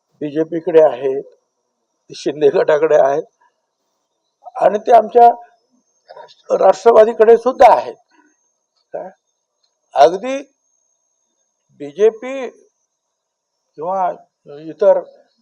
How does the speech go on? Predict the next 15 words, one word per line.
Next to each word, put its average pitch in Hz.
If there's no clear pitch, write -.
समजा 180
ओबीसीचे 165
अगदी 170
वंजारी 196
समाजाचे 220
जरी 233
म्हटले 185
तर 196
तरी 214
आमच्याकडे 202
हेमंतराव 190
धात्रक 160
सारखे 127
लोक 117
आहेत, -